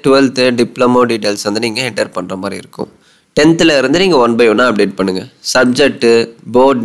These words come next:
நேமு, அடுத்து எந்த இயர்ல பாஸ் பண்ணீங்க, எந்த கிளாஸ்ல பாஸ் பண்ணீங்க, மேக்ஸிமம் ஆ-, மேக்ஸிமம் obtained, அதாவது மேக்ஸிமம் மார்க்கு, obtained மார்க்கு. மேக்ஸிமம் மார்க் அப்படின்னா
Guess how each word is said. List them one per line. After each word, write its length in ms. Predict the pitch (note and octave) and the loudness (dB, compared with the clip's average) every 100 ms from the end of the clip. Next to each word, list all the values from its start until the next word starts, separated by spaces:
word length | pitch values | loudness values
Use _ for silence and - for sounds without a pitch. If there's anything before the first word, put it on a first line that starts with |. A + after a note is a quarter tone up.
| A2 | 0
நேமு, 460 | A2+ A2+ A2 A2 A2 - - | 2 2 0 0 -2 -4 -4
அடுத்து 300 | A#2+ A2+ A2+ | -2 0 2
எந்த 180 | B2+ C3+ B2+ | 2 2 2
இயர்ல 260 | A#2+ A#2+ B2+ B2+ | 2 2 0 2
பாஸ் 260 | A2 A#2+ - | 0 0 -4
பண்ணீங்க, 300 | G#2+ G#2+ G#2+ G#2+ - - - - B2 | -2 -2 -2 -4 -6 -18 -20 -4 0
எந்த 180 | C3 D#3+ D3+ | 2 2 2
கிளாஸ்ல 300 | B2 A#2+ B2 G#2+ | 0 0 0 2
பாஸ் 240 | A2 G#2+ A2 | 0 0 -4
பண்ணீங்க, 280 | G#2 G#2 G#2 G#2 - _ _ _ - | -2 0 -2 -2 -6 _ _ _ -2
மேக்ஸிமம் 640 | B2+ D#3+ E3 D#3+ D#3+ D#3 C#3 | 0 0 -2 0 2 4 2
ஆ-, 160 | A2+ B2+ - | 2 0 0
மேக்ஸிமம் 440 | C3+ D3+ - E3 D#3 A#2 | 0 0 0 2 4 2
obtained, 360 | - - A2+ D3 - G#2 | 0 -2 0 -2 -6 -2
அதாவது 280 | G#2+ A2+ E3+ G#3 B2+ | 0 2 0 -2 -2
மேக்ஸிமம் 420 | B2+ C#3 - C#3 | -2 0 0 2
மார்க்கு, 340 | B2+ A#2+ A#2 F3+ D#3+ | 4 2 0 -2 -2
obtained 340 | A2+ - A#2 A2 G2 | -2 -2 -2 -2 -4
மார்க்கு. 300 | F#2+ - - - - - - _ _ - | -6 -10 -16 -16 -20 -20 -20 _ _ -4
மேக்ஸிமம் 420 | B2 D#3 D#3 F3+ E3 | 0 0 0 2 2
மார்க் 200 | C#3+ C#3 | 2 0
அப்படின்னா 340 | A2+ G2 G2 | 0 0 2